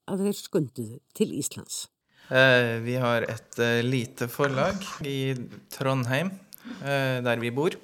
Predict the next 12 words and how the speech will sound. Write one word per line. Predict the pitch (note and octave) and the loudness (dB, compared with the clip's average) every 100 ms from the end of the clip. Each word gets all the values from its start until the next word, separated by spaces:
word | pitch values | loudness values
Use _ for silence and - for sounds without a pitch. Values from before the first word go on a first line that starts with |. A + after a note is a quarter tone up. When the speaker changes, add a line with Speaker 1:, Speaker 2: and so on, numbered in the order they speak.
| - - - - - - - | -18 -18 -18 -18 -20 -20 -14
Speaker 2:
Så | - | -6
vi | D3+ | -4
gir | C#3 C#3 B2+ | 2 2 4
ut | B2+ A#2 | 0 -2
litt, | A#2 A#2 _ - | -6 -6 _ 0
eh, | B2 A#2+ A2 F2+ D#2 - | 4 4 4 2 0 -2
små | - C3 A2 G#2 | -2 0 0 0
chapbøker | G#2+ B2 A2+ - A2+ A2+ - C#3+ D3 C3+ | 0 -2 -2 -2 -2 -2 -4 -2 0 0
og | B2 A#2 A2 G#2+ | 0 0 -2 -6
et, | - - | -10 -8
eh, | G#2+ G#2 G2+ G#1+ A1 G#1+ A#1 - _ | -4 -2 -4 -6 -8 -8 -10 -14 _
tidsskrift. | - A#2+ - - E3 F#3 - - - | -8 -6 -6 -6 -6 -8 -14 -14 -14